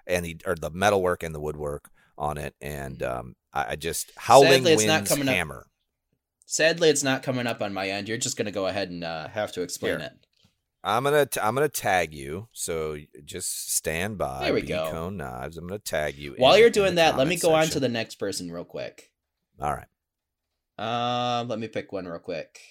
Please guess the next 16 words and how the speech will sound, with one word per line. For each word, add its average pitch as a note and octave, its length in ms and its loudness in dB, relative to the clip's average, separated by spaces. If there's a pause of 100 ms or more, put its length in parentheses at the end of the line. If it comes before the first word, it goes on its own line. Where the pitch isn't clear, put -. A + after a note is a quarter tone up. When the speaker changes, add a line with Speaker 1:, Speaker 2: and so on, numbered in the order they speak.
(140)
Speaker 2:
Uh, F#2+ 1700 -6 (2250)
gotta B2 180 2
love A#2+ 200 2
that A#2 180 2
dead A2 180 0
air, G#2 200 2
eh? G2+ 220 -2 (520)
Um, D#3 420 8
Speaker 1:
<laughs> - 380 8
Speaker 2:
so D3 560 8 (520)
<laughs> - 640 6
Speaker 1:
Such - 340 8
a D#3+ 60 8
professional A#2+ 800 4
you F2+ 200 0
are. D2+ 360 0